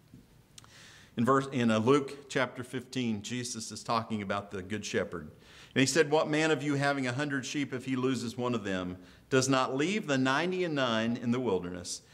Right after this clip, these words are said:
and go after the one which is lost until he finds it?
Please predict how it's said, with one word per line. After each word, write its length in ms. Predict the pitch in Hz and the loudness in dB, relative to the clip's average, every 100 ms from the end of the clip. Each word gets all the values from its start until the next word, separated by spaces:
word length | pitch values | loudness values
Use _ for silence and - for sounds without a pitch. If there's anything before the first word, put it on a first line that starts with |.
| - | -12
and 200 | - 117 | 2 2
go 240 | 113 120 - | 6 4 2
after 460 | 127 147 156 175 | 0 -2 -2 -6
the 120 | 156 151 | -2 -2
one 480 | 123 92 80 85 101 - _ | -2 -4 -4 -10 -12 -18 _
which 220 | 95 92 | -12 -8
is 160 | 110 98 | -10 -8
lost 540 | 101 78 - - - - _ _ - _ _ - | -6 -6 -8 -10 -10 -14 _ _ -20 _ _ -12
until 480 | 104 98 - 143 95 | -8 -6 -2 0 0
he 120 | 107 | -2
finds 420 | - 127 117 - | -8 -8 -8 -12
it? 120 | - | -16